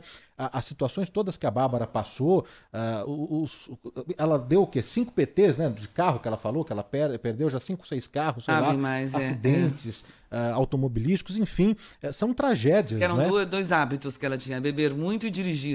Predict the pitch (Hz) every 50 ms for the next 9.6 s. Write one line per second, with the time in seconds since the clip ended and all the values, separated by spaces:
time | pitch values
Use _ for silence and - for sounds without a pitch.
0 | 120 - - - - - 139 139 131 123 139 127 135 123 117 - - 120 110 98
1 | 92 98 - - 165 143 - 226 - - 165 202 233 220 190 190 202 160 127 -
2 | 220 202 196 208 214 - - - 208 226 220 202 185 - 175 156 - 160 - -
3 | 156 131 - - 131 127 120 139 143 - 202 202 185 190 - - 214 202 - -
4 | 180 - - 196 196 180 170 156 - 143 131 131 127 127 143 147 123 113 - -
5 | - - 226 247 196 - - - 127 107 - - - - _ 156 160 185 190 196
6 | 190 180 - 190 160 - 185 190 - 196 185 180 190 196 190 - - 208 196 175
7 | 151 - 180 185 185 - - 196 185 185 - 196 175 - 180 170 190 196 180 -
8 | 202 165 - - 196 185 - 170 151 143 131 - 147 139 143 135 - - - 131
9 | 123 120 113 107 101 107 101 110 143 180 202